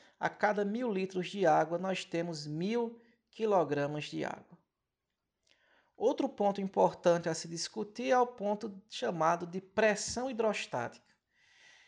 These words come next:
A pressão hidrostática depende diretamente da profundidade,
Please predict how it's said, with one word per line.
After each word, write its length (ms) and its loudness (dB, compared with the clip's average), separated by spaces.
A 100 6
pressão 340 0
hidrostática 840 2
depende 440 2
diretamente 800 2
da 120 6
profundidade, 1000 2